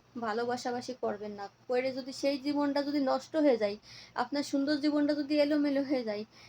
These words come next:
যদি গুছ-, সাজানো গুছানো জীবনটা যদি একজনের কারণে এলোমেলো হয়ে যায়,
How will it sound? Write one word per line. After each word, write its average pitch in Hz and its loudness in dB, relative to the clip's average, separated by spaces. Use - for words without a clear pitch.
যদি 262 0
গুছ-, 254 -4
সাজানো 285 4
গুছানো 294 2
জীবনটা 294 6
যদি 285 2
একজনের 277 4
কারণে 285 6
এলোমেলো 277 4
হয়ে 277 4
যায়, 220 0